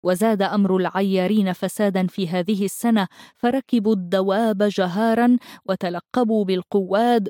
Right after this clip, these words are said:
وغلبوا على الأمور، وأخذوا رسومًا للخفارة على الأسواق والدروب. وظهر في هذه الفترة عيار قائد يدعى أسود الزبد، لأنه كان يأوي قنطرة الزبد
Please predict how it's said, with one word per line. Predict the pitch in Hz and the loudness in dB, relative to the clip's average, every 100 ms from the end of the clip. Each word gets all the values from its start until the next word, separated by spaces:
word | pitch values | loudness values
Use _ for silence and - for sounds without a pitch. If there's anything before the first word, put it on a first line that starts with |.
| - 185 | -8 -4
وغلبوا | 185 185 240 302 196 175 165 | -2 0 2 2 2 0 -2
على | 165 208 | 0 -2
الأمور، | 180 - 185 214 240 180 - - - | -2 -2 0 4 4 2 -6 -20 -6
وأخذوا | 185 240 254 269 254 | -2 -2 0 -2 0
رسومًا | 247 233 - 285 269 | -2 -2 -2 2 4
للخفارة | 233 214 196 - 190 226 233 220 208 214 | 4 2 0 -6 -4 0 0 0 0 -2
على | 175 202 196 | 0 0 0
الأسواق | 185 - 196 - 190 185 180 202 | -2 -4 -6 -4 -2 -2 -2 0
والدروب. | 175 170 170 170 160 - - 170 _ _ _ _ _ 185 | 2 0 0 -2 -4 -10 -16 -16 _ _ _ _ _ -4
وظهر | 240 320 320 | -2 0 -2
في | 262 226 | 0 -2
هذه | 208 220 226 | 0 0 -2
الفترة | 190 - 208 202 190 - _ _ _ - | -2 -4 -4 -2 -4 -6 _ _ _ -10
عيار | - 185 214 269 262 240 - | -6 -2 -2 0 2 2 0
قائد | 254 262 254 233 208 - _ _ _ 196 | 0 0 0 -2 -4 -12 _ _ _ -4
يدعى | 202 247 196 190 196 196 _ _ _ _ - | -2 0 0 0 -2 -4 _ _ _ _ -8
أسود | 240 - 233 226 220 | -8 -6 -2 0 0
الزبد، | 208 202 175 175 160 - - _ _ _ _ _ | -2 -2 0 -2 -4 -12 -14 _ _ _ _ _
لأنه | 214 294 330 254 262 | 0 2 4 4 2
كان | - 269 | 2 2
يأوي | 233 233 - 226 233 | 4 2 0 0 0
قنطرة | 233 - 202 190 220 233 208 | 0 0 0 0 0 -2 0
الزبد | 196 180 190 208 190 | -2 -2 -2 0 0